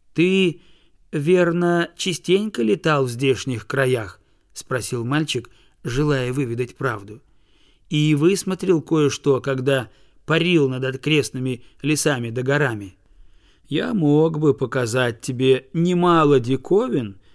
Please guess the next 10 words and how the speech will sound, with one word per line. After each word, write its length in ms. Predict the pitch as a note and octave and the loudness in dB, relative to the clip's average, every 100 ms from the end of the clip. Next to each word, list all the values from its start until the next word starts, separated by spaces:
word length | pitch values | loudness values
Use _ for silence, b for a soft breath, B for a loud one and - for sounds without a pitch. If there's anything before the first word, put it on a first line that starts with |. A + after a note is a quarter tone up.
| _ _ _ - | _ _ _ -2
как 260 | C#3 B2 | -2 0
только 420 | - D#3 D3 D3 | 2 2 2 0
ты 180 | C3+ D3 | 0 0
справишься 680 | - C#3+ D#3 F#3+ G#3+ - F3 | 0 0 0 2 0 -2 -6
со 160 | - C#3 | -4 -6
своей 480 | - C#3+ C3+ D3+ F3+ | -2 0 2 0 -2
работой», 800 | E3 B2 B2 A#2+ B2 B2 B2+ - - _ | -4 -2 -2 -2 -2 -4 -6 -14 -20 _
снова 580 | - - B2 B2 C#3+ E3 | -14 -12 -8 -4 -4 -4
пообещал 840 | D#3+ A#2+ A2 A2 G#2 - A#2 A#2 A#2 | -6 -8 -8 -10 -10 -8 -8 -6 -8
Ворон. 520 | G#2+ G2+ G2 G2 G2+ | -8 -10 -12 -16 -20